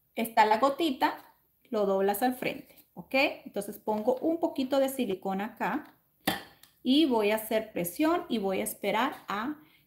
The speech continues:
que esto seque. Buenas tardes, Ángela. Sí, es goma eva, Gabriela.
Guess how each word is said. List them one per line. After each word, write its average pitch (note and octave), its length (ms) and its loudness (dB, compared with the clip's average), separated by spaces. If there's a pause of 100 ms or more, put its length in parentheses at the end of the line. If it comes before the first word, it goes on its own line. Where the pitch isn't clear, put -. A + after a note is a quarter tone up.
(120)
que A3 440 -2
esto F3+ 400 -4
seque. - 260 -14 (2500)
Buenas B3+ 600 6
tardes, C4 760 8
Ángela. G#3 1040 0 (2000)
Sí, E4 320 10
es C#4+ 180 6
goma D4+ 340 10
eva, A#3+ 220 6
Gabriela. G3 540 4